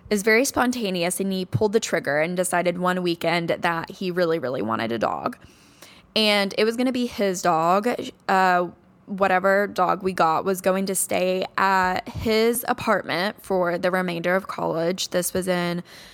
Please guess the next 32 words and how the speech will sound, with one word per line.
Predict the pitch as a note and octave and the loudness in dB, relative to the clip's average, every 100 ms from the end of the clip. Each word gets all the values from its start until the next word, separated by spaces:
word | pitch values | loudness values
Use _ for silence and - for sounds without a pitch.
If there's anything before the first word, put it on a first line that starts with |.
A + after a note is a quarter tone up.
| - _ | -20 _
February | - A3+ A3 G3+ G3+ G#3 A#3 | 0 2 4 4 4 4 2
of | A3 | 0
twenty | - G3+ G#3 | -2 -2 -2
twenty. | A#3 F#3+ E3+ D#3+ A#3 D4 - _ _ _ _ _ _ _ _ - - - - - - - - | -2 -2 -2 -2 -4 -4 -14 _ _ _ _ _ _ _ _ -20 -20 -20 -20 -20 -20 -6 2
And | A3+ G#3+ G#3 G#3 G#3 G#3 G#3 - - _ _ - | 4 4 4 2 2 2 0 0 -10 _ _ -8
she | - - A#3+ | -2 2 4
was | A#3 G#3+ | 4 4
going | C4 D4+ | 2 2
to | A#3+ | 0
be | A3+ A3 G3+ | 2 2 2
our | F#3 F#3+ | 4 2
dog, | F#3 E3+ D#3+ E3 E3 | 4 0 0 -2 -2
but | F#3 D#3+ | -2 0
it | F3+ | 2
was, | E3+ E3 - | 0 -2 -4
it | F3 | -2
was | E3 E3+ | -2 2
really | F3 D#3 | 2 2
gonna | D#3 | -2
be | - G3 | -4 -4
his | G3+ F3+ | -4 -2
dog. | - G1+ - A3 | -2 0 -2 -4
He | A3 A3 | -2 2
was | A3 | 4
gonna | G3+ G3 F#3+ F3 - _ _ _ _ G#3 - | 2 0 -2 -6 -16 _ _ _ _ -6 2
basically | F3+ F3 F3+ F#3 | 2 2 0 0
take | - G3 F3 | 0 0 2
on | F3 | 2
all | - D#3+ E3+ | 0 0 2
the | F3+ | 2
responsibilities. | F3 E3+ F#3 F3+ G3+ F#3 F3+ G3 C4+ D#4+ - - - - - | 0 0 0 0 0 2 2 2 0 0 -4 -14 -20 -18 -2
And | G#3+ G#3+ A3 | 2 4 2